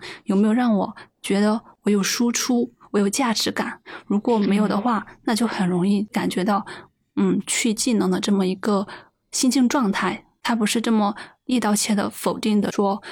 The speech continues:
Speaker 1: 银行工作就是去技能化，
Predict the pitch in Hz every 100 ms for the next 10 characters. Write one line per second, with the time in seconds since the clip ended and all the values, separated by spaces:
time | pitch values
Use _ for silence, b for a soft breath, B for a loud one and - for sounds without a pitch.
0 | B - 185 202 196 214 214 220 254 269
1 | - 196 - 196 - 208 185 185 214 185
2 | -